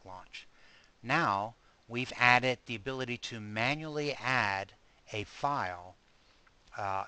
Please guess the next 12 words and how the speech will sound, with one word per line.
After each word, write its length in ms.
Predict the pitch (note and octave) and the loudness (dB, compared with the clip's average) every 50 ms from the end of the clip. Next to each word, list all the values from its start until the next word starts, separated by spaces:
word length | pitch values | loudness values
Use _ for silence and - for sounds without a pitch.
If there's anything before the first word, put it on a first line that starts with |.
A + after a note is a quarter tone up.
| - - | -8 -10
to 100 | - - | -10 -8
your 180 | F3+ F3+ D3 A2 | -6 -4 -6 -6
Quick 300 | - - - G#2+ - - | -6 -8 -10 -12 -10 -6
Launch 320 | G#2 G2+ G2 F#2 - - | -6 -4 -4 -6 -8 -6
Manager, 560 | G#2+ G#2 G2+ F#2+ F#2+ - - G#2 G2+ G#2 G#2 - | -4 -4 -4 -4 -6 -8 -8 -8 -8 -8 -8 -12
uh, 760 | - - - - - - _ _ _ _ - - - - A#2+ A#2 | -16 -20 -20 -20 -20 -20 _ _ _ _ -20 -20 -18 -16 -10 -6
without 500 | A#2+ A#2+ - - C#3 C#3+ D3 C#3+ - A#2+ | -6 -2 6 8 8 8 8 6 0 -6
using 640 | A2+ A#2+ B2 A#2+ - B2 A#2 A2+ A2+ A2+ A2+ G#2 | -6 -4 -4 -2 -2 -2 -2 -2 -2 -2 -4 -4
the 160 | G#2+ G#2+ G#2 | -4 -6 -6
built-in 580 | F#2 F2+ A#2+ A2+ A2 - - A#2+ A#2+ A2+ G2 F#2 | -6 -6 -4 -6 -4 -4 -6 -6 -6 -6 -6 -8
list 360 | F#2+ F#2 F#2 F#2 - - - | -8 -8 -8 -8 -8 -6 -4
that 240 | G#2+ G2 F#2+ F#2+ | -4 -2 -2 -4